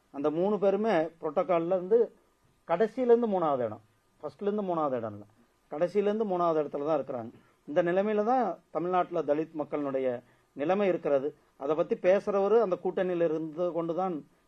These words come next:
இருந்து கொண்டிருக்கிறார்கள். எ-, என்னை பொறுத்தளவுக்கு நீங்க திருமாவளவன்கிட்ட கேள்வி கேட்டதுனால, தலித்ன்றதுனால,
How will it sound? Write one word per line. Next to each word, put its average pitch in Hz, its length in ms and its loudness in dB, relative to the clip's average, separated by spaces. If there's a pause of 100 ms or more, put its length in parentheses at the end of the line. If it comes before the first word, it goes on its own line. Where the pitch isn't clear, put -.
இருந்து 160 220 -4
கொண்டிருக்கிறார்கள். 131 680 -2 (640)
எ-, 175 260 -4
என்னை 190 180 -2
பொறுத்தளவுக்கு 233 600 2
நீங்க 190 440 0
திருமாவளவன்கிட்ட 180 1200 -2 (480)
கேள்வி 170 260 -4
கேட்டதுனால, 156 460 -4
தலித்ன்றதுனால, 147 880 -2